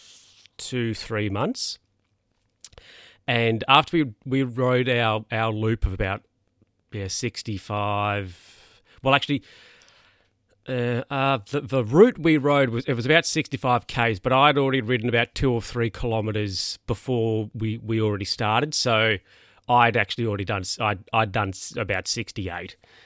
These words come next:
um, or so, uh, by the time we, we finished, uh, like, the group ride. Anyway, so we rode that.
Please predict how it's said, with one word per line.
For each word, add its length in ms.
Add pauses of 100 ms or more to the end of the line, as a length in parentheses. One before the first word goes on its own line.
(140)
um, 200
or 160
so, 300 (480)
uh, 160
by 140
the 80
time 320
we, 220 (340)
we 100
finished, 580
uh, 200 (160)
like, 180
the 80
group 320
ride. 180
Anyway, 220
so 120
we 60
rode 360
that. 280